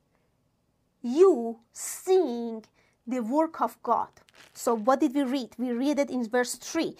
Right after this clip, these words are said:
"Great and marvelous are your works." Do you see? So they are toward, I can write it down here, toward manifesting the work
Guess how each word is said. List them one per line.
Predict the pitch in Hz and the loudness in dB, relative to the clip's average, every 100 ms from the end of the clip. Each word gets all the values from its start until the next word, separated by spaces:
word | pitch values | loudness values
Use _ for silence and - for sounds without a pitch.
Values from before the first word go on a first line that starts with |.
| - - | -18 -10
"Great | - 285 349 339 | 2 4 4 4
and | 294 262 | 2 2
marvelous | 262 320 349 339 311 - | 8 8 8 6 4 4
are | 240 | 2
your | 240 247 269 285 285 _ _ - | 2 -2 -2 -2 -4 _ _ -10
works." | 233 240 - - - - _ _ _ - | -2 -2 -2 -8 -10 -12 _ _ _ -10
Do | 254 | -8
you | |
see? | 247 294 311 - - - | -6 -6 -6 -8 -20 -10
So | - 285 | -2 -2
they | 226 302 415 - | 0 2 2 4
are | 311 247 | 2 0
toward, | - - 370 381 233 - - - - - | -6 2 4 4 0 -4 -4 -10 -18 -18
I | |
can | 254 247 | -12 -10
write | 240 - | -10 -10
it | 226 233 | -10 -6
down | 208 220 | -6 -8
here, | - - 107 269 - _ _ _ _ _ _ _ _ _ - | -14 -14 -14 -14 -18 _ _ _ _ _ _ _ _ _ 0
toward | 349 370 277 170 - - - _ _ - | 4 4 2 -4 -6 -12 -20 _ _ -2
manifesting | 240 269 320 427 427 349 196 - - - 117 95 - _ _ _ _ _ _ _ _ _ _ _ _ _ _ _ _ _ _ _ _ _ _ _ _ _ _ _ _ _ _ _ - | 0 0 -2 -2 -2 -4 -10 -10 -14 -12 -12 -12 -18 _ _ _ _ _ _ _ _ _ _ _ _ _ _ _ _ _ _ _ _ _ _ _ _ _ _ _ _ _ _ _ -6
the | 254 240 233 - | -4 -2 -4 -6
work | 220 254 294 311 - - | -6 0 0 0 -4 -20